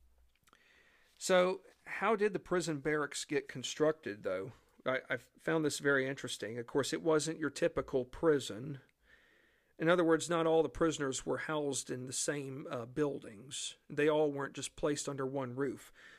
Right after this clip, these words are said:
The prison barracks got placed into four rows of twelve houses. All right, so twelve houses per each row, folks. That's forty-eight houses total. And each house was able to hold up to eighteen men. So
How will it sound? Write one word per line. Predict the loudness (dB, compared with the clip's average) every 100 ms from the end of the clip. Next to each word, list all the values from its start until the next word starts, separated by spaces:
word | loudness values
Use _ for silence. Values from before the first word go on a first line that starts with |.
| -10
The | 0
prison | 6 6 6
barracks | 4 6 4 2 0
got | 0 0 -6
placed | 2 4 4 0 -4
into | -6
four | -4 2 4 4
rows | 4 4 2 -2
of | -6
twelve | -4 0 4 4 2 -2
houses. | -2 0 -2 -8 -14 -10 -10 -12 _ _ _ _ _ _ _ _
All | -2 0
right, | 0 0
so | -2 -2
twelve | 0 2 2 2
houses | 2 2 0 -6
per | -4 -2
each | -2 0
row, | 0 0
folks. | 0 -2 0
That's | -6 -6
forty-eight | -4 -2 0 -2 -4
houses | -2 -2 -2 -6
total. | -2 0 0 -2 -10 -20 _ _ _ _ -16 -8
And | -8
each | -6 -6 -6 -2
house | 0 2 0 -2 -4
was | -2 2
able | 2 2 -2
to |
hold | 0 2 2
up | 2 -2
to | -8 -6
eighteen | -6 -8 -8 -4 -2 -2
men. | -2 -4 -6
So | -4 0 2 0